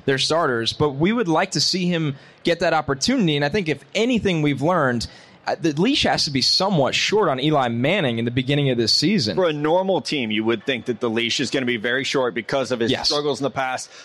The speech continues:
Speaker 2: But we've already heard ownership say things like, "He threw for more yards last year than he's ever thrown before. And his touchdown to interception ratio was one of the best he's ever had." I, I, I'm, I'm with you. I agree. Like, it should be a short leash.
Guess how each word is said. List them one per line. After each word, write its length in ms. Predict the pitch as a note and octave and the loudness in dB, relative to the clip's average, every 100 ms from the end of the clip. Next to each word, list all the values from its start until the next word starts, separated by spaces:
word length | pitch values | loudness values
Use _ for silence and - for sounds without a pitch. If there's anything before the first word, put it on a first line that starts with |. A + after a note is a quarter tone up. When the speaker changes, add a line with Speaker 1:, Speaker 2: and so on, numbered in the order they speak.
| - | -6
Speaker 2:
But 220 | D#3 E3 | 0 0
we've 200 | E3+ F3+ | 2 2
already 200 | G3+ G#3+ | 2 0
heard 220 | D#3+ C#3+ B2+ | 0 -2 -2
ownership 480 | D3+ E3+ D3+ - B2+ | -2 0 0 0 -2
say 200 | - C#3+ | -2 -2
things 240 | C#3+ B2 | -2 -2
like, 180 | B2+ A#2 - - | -2 -4 -6 -12
"He 160 | - A3+ | -4 -2
threw 200 | G3+ D#3+ | 0 0
for 120 | D3 | 0
more 160 | C3 | 0
yards 260 | C3+ C3 A2+ | 0 -2 0
last 220 | B2+ B2 | -2 -2
year 80 | C#3+ | -2
than 100 | C3 | -2
he's 140 | B2 | -2
ever 160 | B2+ B2 | 0 -2
thrown 260 | - E3+ A3+ | 0 -2 0
before. 420 | C#3 - E2+ - - - - | -4 -2 -4 -6 -20 -14 -6
And 140 | C#3+ | -4
his 120 | C3 | -4
touchdown 400 | - F3+ F3 D#3 | -2 -4 -2 -4
to 60 | C3 | -2
interception 560 | D3 D3 G#3+ G3+ E3+ | -4 -2 -2 -2 -2
ratio 360 | C3+ B2 - A#2+ | 0 0 0 0
was 160 | A2 G#2+ | -2 -2
one 160 | D3+ | -2
of 80 | C#3+ | -2
the 60 | B2 | -2
best 260 | C#3 B2 | -4 -2
he's 140 | D3 A#2 | 0 0
ever 140 | A2+ | 0
had." 200 | D3 C3 - - - | 0 -2 -8 -12 -4
I, 460 | D3 - G#3+ C4 - | -2 0 0 -2 -6
I, 220 | - - - _ | -8 -8 -10 _
I'm, 240 | - D#3 C#3 | -6 -4 -4
I'm 220 | C3+ F#3+ | -4 -2
with 200 | F#3 F3+ | -2 -2
you. 100 | A#2 | -2
I 100 | C3+ | -2
agree. 320 | A2 C#3+ B2+ | -2 -2 0
Like, 160 | G#2 G#2 | -2 -2
it 80 | |
should 140 | A#2+ D3+ | -2 -2
be 60 | B2+ | -2
a 40 | |
short 240 | - C3+ | 0 0
leash. 240 | B2 B2 | 0 -2